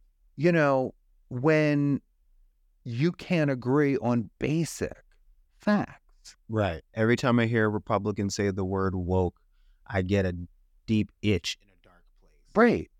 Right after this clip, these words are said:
Speaker 1: As if it's
Speaker 2: Yeah.
Speaker 1: something bad. When did we become so anti-intellectual?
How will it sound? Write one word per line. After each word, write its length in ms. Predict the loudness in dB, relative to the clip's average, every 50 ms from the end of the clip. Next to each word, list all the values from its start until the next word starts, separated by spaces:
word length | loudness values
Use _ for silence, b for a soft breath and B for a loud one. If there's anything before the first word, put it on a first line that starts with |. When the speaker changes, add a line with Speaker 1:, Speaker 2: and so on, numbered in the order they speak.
| _ _ _ -2
Speaker 1:
As 240 | 0 0 -2 -4 -2 0
if 200 | 0 0 0 0
it's 220 | -2 -2 -2 -2
Speaker 2:
Yeah. 40 | -4
Speaker 1:
something 400 | -2 0 0 0 0 0 -2 0
bad. 260 | 2 2 2 2 2
When 120 | 2 2 2
did 180 | 2 2 0
we 100 | 0 -2
become 500 | -2 -2 -2 -4 -4 -6 -6 -2 -2 -2
so 540 | -2 -4 -6 -10 -4 0 0 2 2 0 -2 -4 _
anti-intellectual? 1500 | -4 -2 -2 -2 -2 -4 -4 -4 -4 -4 -6 -6 -4 -4 -4 -2 -2 -2 -2 -4 -8 -12 -10 -8 -8 -8 -10 -12 -18